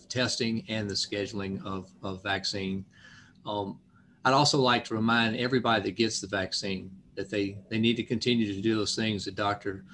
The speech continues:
Byers spoke to earlier. Follow all the current guidance, even after they've been vaccinated, to protect themselves as well as others. Uh,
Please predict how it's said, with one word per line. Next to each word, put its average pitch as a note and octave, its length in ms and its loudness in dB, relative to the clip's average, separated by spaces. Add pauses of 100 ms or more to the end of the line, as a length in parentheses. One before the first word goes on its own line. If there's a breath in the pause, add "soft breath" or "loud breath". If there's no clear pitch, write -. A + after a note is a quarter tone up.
(340 loud breath)
Byers G#2+ 260 2
spoke G2+ 300 -2
to G2+ 180 0
earlier. G2 460 -4 (320 soft breath)
Follow B2+ 420 4
all A#2 240 4
the B2 80 -2
current A2+ 400 -2
guidance, G2 460 0
even A2+ 320 0
after A2 280 -2
they've G2 240 -2
been G2+ 160 -6
vaccinated, G2 640 -2
to - 60 -14
protect G2+ 400 -8
themselves A2+ 580 0
as F#2+ 140 -6
well G#2+ 180 0
as G2 140 -4
others. F2+ 500 -6 (420 loud breath)
Uh, G2+ 140 -12